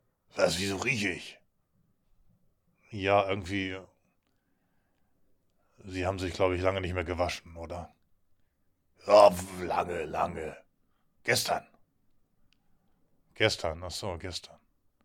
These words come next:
In Gedanken. Was in Gedanken? Echt jetzt? Echt?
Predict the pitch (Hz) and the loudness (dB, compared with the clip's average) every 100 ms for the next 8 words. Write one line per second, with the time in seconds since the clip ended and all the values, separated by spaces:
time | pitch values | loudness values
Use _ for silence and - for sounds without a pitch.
0 | _ _ _ _ _ _ _ _ _ _ | _ _ _ _ _ _ _ _ _ _
1 | _ _ _ _ _ _ _ 120 101 104 | _ _ _ _ _ _ _ -4 0 2
2 | 104 98 82 78 - _ _ _ _ _ | 2 2 -6 -12 -20 _ _ _ _ _
3 | _ _ _ - - - 92 87 - 90 | _ _ _ -10 -4 -2 -2 -2 -4 -4
4 | 95 - - - - 87 78 - - 110 | -4 4 4 4 -2 -2 -2 -8 -2 0
5 | - - - | 0 -4 -12